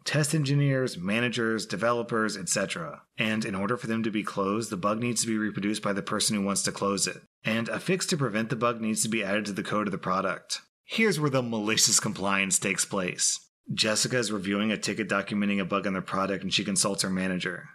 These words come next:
The ticket gets sent to her manager who's tasked with reproducing it in order to develop a patch for the bug. Instead of this, her manager asks her to close the ticket herself since he can't reproduce the bug. This is clearly not how ticket reporting works, since the whole point of that open ticket hasn't been fixed yet.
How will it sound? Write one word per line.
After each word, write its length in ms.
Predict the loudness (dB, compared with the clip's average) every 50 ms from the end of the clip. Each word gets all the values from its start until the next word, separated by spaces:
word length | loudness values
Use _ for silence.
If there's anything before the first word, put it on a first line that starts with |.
| _ _ _ _ _
The 100 | -4 -2
ticket 320 | -2 -2 0 0 0 0
gets 160 | 0 0 0 0
sent 180 | 0 0 0
to 80 | 0 0
her 100 | 0 0
manager 460 | 0 0 0 0 0 0 0 0 0
who's 180 | 0 -2 -2 -2
tasked 280 | 0 0 0 0 -2
with 100 | -6 -6
reproducing 560 | -6 -6 -4 -4 -2 0 2 2 2 2 2
it 60 | 0 -2
in 100 | -2 0
order 180 | 0 0 0
to 120 | 0 -2 -4
develop 320 | -2 -2 -2 -2 -2 -4
a 40 | -4
patch 300 | -2 0 0 0 0 -2
for 80 | -2
the 100 | -2 -2
bug. 420 | -2 0 0 0 0 0 -4 -6 -10 -16 -20 _ _ _
Instead 460 | -4 -2 0 2 2 2 2 2 2 0
of 140 | 0 -2
this, 280 | -4 -4 -2 0 -2 -2 0 0 0
her 120 | 0 0
manager 440 | 0 0 0 0 0 0 0 0 0
asks 260 | 0 0 0 2 2
her 80 | 0 0
to 100 | -2 -4
close 280 | -4 -2 -2 -2 -2
the 80 | -2 -2
ticket 260 | -2 -2 -4 -2 -2
herself 460 | -2 0 2 2 4 4 4 2 0
since 220 | 0 -2 0 0 0
he 80 | 0
can't 260 | 0 0 -2 -2 -2 0
reproduce 420 | -2 -2 -2 0 0 0 0 0
the 120 | 0 -2
bug. 360 | 0 0 0 0 0 -2 -6 -10 -14 -16 -20 _ _ _ _
This 280 | -2 0 2 2 2 4
is 220 | 2 2 2 0
clearly 480 | -2 -4 0 2 2 2 2 2 0 0
not 220 | 2 2 2 2
how 140 | 2 0 0
ticket 260 | 0 0 -2 -2 -2
reporting 500 | -4 -4 -4 -2 0 0 0 0 0 0
works, 400 | 0 0 0 0 -2 -2 -2 0
since 300 | 2 2 2 4 2 2
the 180 | 2 2 0 0
whole 540 | 0 0 0 0 2 2 2 4 2 2 0
point 340 | -2 -4 -2 2 2 4
of 60 | 4 4
that 140 | 2 2
open 340 | 2 0 0 0 0 -2 -2
ticket 320 | 0 -2 -2 0 0 0 0
hasn't 340 | 2 0 2 2 0 0
been 160 | 0 0 0 0
fixed 320 | -2 0 0 2 2 2
yet. 320 | 0 0 -2 -6 -8 -12